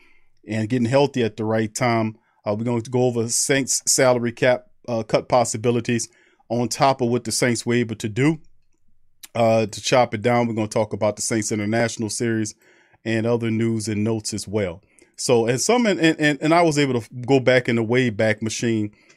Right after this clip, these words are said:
and find an article about, uh, it was back in twenty sixteen, really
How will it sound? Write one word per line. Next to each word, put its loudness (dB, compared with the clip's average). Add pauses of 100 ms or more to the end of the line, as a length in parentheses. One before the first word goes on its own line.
(220)
and -4
find 2
an 0
article 0
about, 0 (180)
uh, -4 (160)
it -8
was -8
back -2
in -2
twenty 0
sixteen, -2
really 0